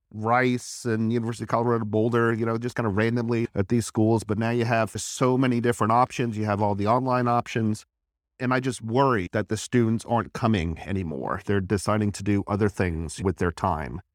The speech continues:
And college has gotten very expensive, obviously, too. I mean, we're a state school and the tuition and board is twenty grand a year, which i-, in my mind that still sounds like a private school education to me because of my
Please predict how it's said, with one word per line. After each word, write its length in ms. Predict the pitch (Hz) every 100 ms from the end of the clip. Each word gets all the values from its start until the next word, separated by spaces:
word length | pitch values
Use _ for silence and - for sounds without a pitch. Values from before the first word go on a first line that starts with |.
| 98 - _
And 500 | 101 92 95 98 101
college 300 | - 113 120
has 120 | 127 113
gotten 220 | 131 135
very 160 | 139
expensive, 540 | 160 - 180 240 156 113
obviously, 480 | 95 98 98 - 120
too. 320 | - 226 104
I 40 |
mean, 160 | 98 104
we're 200 | 107 107
a 60 |
state 300 | 110 - 117
school 560 | - - 110 120 147 151
and 220 | 101 101
the 60 | 104
tuition 580 | - 110 110 - 113 113
and 180 | 110 104
board 220 | 104 120
is 120 | 110 104
twenty 280 | - 117 123
grand 400 | 110 127 135 131
a 40 |
year, 300 | 135 185 95
which 280 | 98 95 -
i-, 100 | 107
in 160 | 104 101
my 180 | 107
mind 440 | 131 117 120 143 143 _ _ _ _
that 140 | 113
still 220 | - 127 123
sounds 320 | 127 123 123
like 160 | 127
a 80 | 117
private 360 | 120 120 123 117
school 220 | - 127
education 540 | 127 123 147 165 120
to 120 | 101 90
me 220 | 58 57
because 400 | 95 - 92 92
of 180 | 95 92
my 260 | 104 110